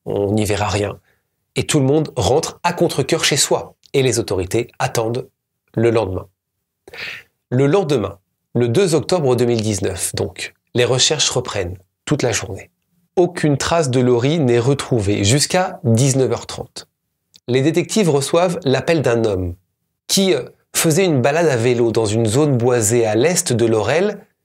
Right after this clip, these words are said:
sur Yard Office Road, à moins de trois kilomètres de l'endroit où l'on a retrouvé la voiture de Lori. Et cet homme a fait une terrible découverte. La découverte du corps d'une femme allongée nue sur le sol.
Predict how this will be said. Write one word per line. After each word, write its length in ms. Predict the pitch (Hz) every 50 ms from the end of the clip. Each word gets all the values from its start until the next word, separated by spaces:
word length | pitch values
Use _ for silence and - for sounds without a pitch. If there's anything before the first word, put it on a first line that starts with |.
| _
sur 260 | - - - 156 123
Yard 440 | 120 117 143 175 175 180 147 165 - -
Office 400 | 151 135 - - 147 131 - -
Road, 400 | - 113 123 120 104 90 87 87 - _ _ _ _ _ _
à 100 | - 131
moins 180 | 131 160 185 190
de 100 | 135 123
trois 240 | - - - 160 147
kilomètres 560 | - - 127 113 101 104 135 156 - - _ _ _ _ _
de 160 | - 120 113
l'endroit 640 | 127 117 113 110 107 98 110 113 - - - _ _ _ _
où 100 | - 131
l'on 160 | 117 123 117
a 60 | 127 123
retrouvé 420 | 113 120 120 - - 131 120 113
la 120 | 101 101
voiture 300 | 98 101 98 - - 95
de 80 | 87 101
Lori. 360 | 95 95 90 85 - - - _ _ _ _ _ _ _ _ _ _ _ _ _ _ _ _ _ _ _ _ _ _ _ _
Et 100 | - 139
cet 200 | 120 156 139 -
homme 140 | 185 185 165
a 40 | 127
fait 140 | - - 156
une 140 | 135 123
terrible 340 | - - 135 135 147 135 131
découverte. 640 | 120 117 113 - - 110 113 107 - - - - _ _ _ _ _ _ _ _ _ _ _ _ _ _ - - - _ _ _ _ _ _ _ _
La 80 | - 135
découverte 520 | 135 143 135 156 151 180 190 190 - - _ _ _ _ -
du 160 | 120 123 123
corps 280 | - 156 180 180 156 127
d'une 160 | 110 120 120
femme 420 | 120 - - 147 123 107 95 87 90 _ _ _ _
allongée 480 | - 147 151 147 160 156 139 120 127 120
nue 280 | 123 123 127 117 - _ _ _ _ _
sur 200 | - - - 131
le 120 | 120 120
sol. 400 | 110 - - 113 95 90 90 92